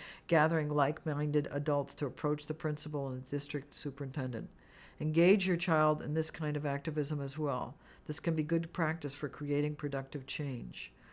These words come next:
Children created the movement to end smoking in public spaces. Ending junk food in the school cafeteria or extending sleep time for high school students may be the next movement your daughter or son can create for themselves and the generations after them.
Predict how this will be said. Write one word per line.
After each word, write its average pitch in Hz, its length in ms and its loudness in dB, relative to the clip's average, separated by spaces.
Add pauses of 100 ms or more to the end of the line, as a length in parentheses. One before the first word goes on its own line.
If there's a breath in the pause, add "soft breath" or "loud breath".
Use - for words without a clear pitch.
(200 loud breath)
Children 175 380 2
created 165 520 2
the 165 60 2
movement 156 400 2
to - 120 -2
end 151 220 -2
smoking 160 460 -2
in 123 100 -4
public 139 380 -4
spaces. 143 640 -6 (420 loud breath)
Ending 165 240 4
junk 175 260 2
food 165 220 2
in 156 100 4
the 139 80 -2
school 151 320 0
cafeteria 151 720 -2 (260 loud breath)
or 151 100 2
extending 160 460 0
sleep 185 340 -2
time 131 380 -4
for 135 140 -6
high 156 140 0
school 143 300 -4
students 127 480 -6 (320 loud breath)
may 160 140 6
be 160 140 4
the 147 120 0
next 160 340 0
movement 147 320 -2
your 165 140 4
daughter 147 380 0
or 139 180 -4
son 135 300 -4
can 139 180 -6
create 143 340 -4
for 160 160 -2
themselves 156 640 0 (400 loud breath)
and 135 100 -4
the 127 60 -2
generations 135 680 -4
after 131 280 -6
them. 123 200 -8